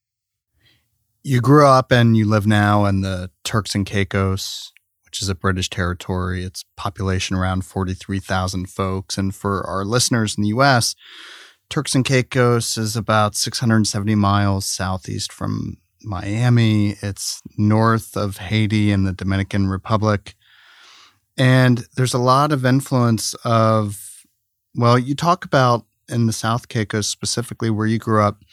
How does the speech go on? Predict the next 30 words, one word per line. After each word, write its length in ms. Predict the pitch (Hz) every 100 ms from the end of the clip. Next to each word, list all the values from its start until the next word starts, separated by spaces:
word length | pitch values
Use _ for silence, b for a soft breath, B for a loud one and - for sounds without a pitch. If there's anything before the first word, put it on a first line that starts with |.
| B B B B B
that 240 | 113 110 -
the 260 | 117 117 -
African 460 | 131 - - 127
adage, 540 | 110 110 110 107 98 -
"It 180 | 107 -
takes 280 | 113 104 110
a 40 |
village 500 | 101 104 110 104 -
to 120 | -
raise 260 | 101 101 98
a 40 |
child," 600 | - - 98 101 98 95
is 540 | 92 92 - - - _ _ _ _ _ _ _ _ -
something 400 | - 110 117 113
that 220 | 101 -
kind 200 | - 104
of 80 | 95
r-, 300 | 95 98 101 _
flows 540 | - - 107 107 101
through. 640 | - 104 104 101 98 95 101 _ b b b b _
Uh, 140 | 110 104
everyone 340 | 113 131 127
kind 200 | 117 113
of 60 | 101
chips 300 | - 110 -
in 200 | 107 95
to 60 | 92
help 240 | 98 92 _ -
raise 760 | 104 101 98 95 92 - - _ _ _
the, 360 | - 95 104